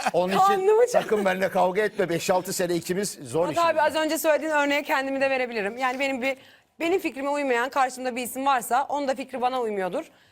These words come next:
Speaker 2: Ee, ve ben bundan sonra mıcık mıcık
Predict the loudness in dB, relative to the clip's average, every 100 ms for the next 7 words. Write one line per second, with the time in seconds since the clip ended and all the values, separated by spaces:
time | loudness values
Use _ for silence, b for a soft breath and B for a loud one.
0 | _ -2 0 2 2 2 2 2 2 2
1 | 2 0 0 -2 -2 0 0 -2 -4 -8
2 | -8 -8 -8 -10